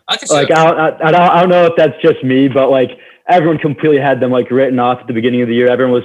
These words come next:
Speaker 2: saying, "Trade Bradley Beal." Like, release Westbrook, trade him too. Why'd you even make that stupid trade? Like, they literally had no expectations.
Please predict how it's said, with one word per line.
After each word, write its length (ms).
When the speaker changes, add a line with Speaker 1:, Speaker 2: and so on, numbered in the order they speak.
Speaker 2:
saying, 280
"Trade 380
Bradley 360
Beal." 560
Like, 260
release 420
Westbrook, 520
trade 240
him 360
too. 200
Why'd 280
you 60
even 180
make 200
that 260
stupid 400
trade? 440
Like, 280
they 200
literally 300
had 220
no 180
expectations. 1040